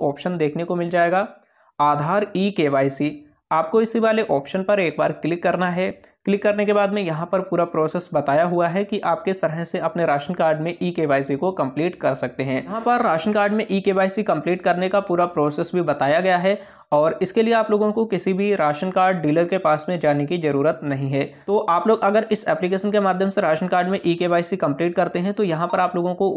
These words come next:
ऑनलाइन ही पहले फेस ऑथेंटिकेट करना पड़ेगा और आपके फेस ऑथेंटिकेशन के जरिए ही ई के वाई सी कंप्लीट होगी। यहाँ पर ऑप्शन देखने को मिल जाता है डाउनलोड आधार फेस आरडी ऐप, इसी वाले ऑप्शन पर हमें क्लिक करना है।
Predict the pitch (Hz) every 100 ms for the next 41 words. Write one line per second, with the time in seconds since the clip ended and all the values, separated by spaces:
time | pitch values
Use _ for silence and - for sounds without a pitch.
0 | 156 156 165 170 190 175 175 170 156 160
1 | - 147 147 147 151 165 165 156 147 165
2 | 170 170 190 208 - - 160 175 185 180
3 | 208 208 190 202 - 151 170 175 196 190
4 | 208 202 175 147 160 165 208 196 196 170
5 | 147 147 196 196 151 139 139 131 135 147
6 | 151 - - 175 202 226 220 214 220 196
7 | - 170 180 180 175 175 180 196 196 160
8 | 147 143 160 190 143 135 139 147 180 165
9 | 156 165 - 135 135 147 170 135 127 123
10 | - _ _ - 190 233 220 220 175 147
11 | - 180 196 170 170 175 147 - - 165
12 | 170 175